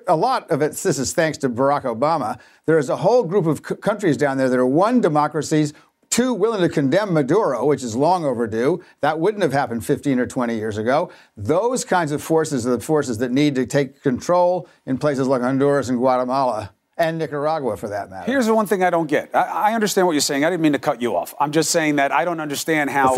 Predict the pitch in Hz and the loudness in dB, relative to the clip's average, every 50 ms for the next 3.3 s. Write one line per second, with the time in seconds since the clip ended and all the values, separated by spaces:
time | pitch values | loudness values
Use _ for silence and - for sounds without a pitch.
0 | 131 - 143 - - 165 175 160 160 143 147 156 156 151 139 - - 156 185 214 | 0 -2 -6 -4 -2 -2 -2 -2 -2 -2 0 0 0 0 -2 -2 -2 -4 -2 -2
1 | 269 294 - - 214 175 147 123 107 - - - - - - 156 175 165 - 165 | -2 -4 -2 0 2 2 2 0 -2 -6 -8 -10 -10 -4 -2 0 0 0 0 -2
2 | 151 156 160 160 156 143 127 - 156 147 143 139 135 131 120 113 131 135 147 170 | 0 0 0 0 0 -2 -2 -4 -2 0 0 0 0 -2 -4 -4 -2 0 0 0
3 | 165 151 - - 120 107 | 0 0 -2 -4 -4 -6